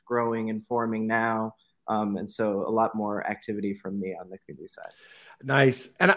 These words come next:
Speaker 2: I know that, uh, and I, we don't have to go too deep into this. I know that when you, when, when, when the whole airdrop was announced, um, for gel holders, there were some,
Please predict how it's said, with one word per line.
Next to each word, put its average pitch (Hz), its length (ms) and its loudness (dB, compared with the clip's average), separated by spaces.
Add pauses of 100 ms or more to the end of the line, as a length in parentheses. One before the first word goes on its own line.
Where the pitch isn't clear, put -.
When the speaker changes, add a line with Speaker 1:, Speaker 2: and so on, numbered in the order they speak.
(140)
Speaker 2:
I 202 140 8
know 247 220 8
that, 208 260 8
uh, 180 200 0
and 170 120 2
I, 180 80 6
we 170 200 4
don't 165 100 8
have 151 100 6
to - 60 -2
go 135 120 4
too 131 180 0
deep 117 240 0
into 113 140 -2
this. 113 300 2
I 165 80 4
know 190 180 8
that 175 120 6
when 156 220 4
you, 139 340 4
when, 143 280 2 (120)
when, 139 360 0 (160)
when 139 160 0
the 143 80 2
whole 165 300 4
airdrop 143 560 2
was 127 140 0
announced, 127 600 -2 (140)
um, 117 840 -2
for 123 580 -2
gel 127 300 2
holders, 113 720 0 (520)
there 131 260 4
were 127 260 4
some, 117 520 -2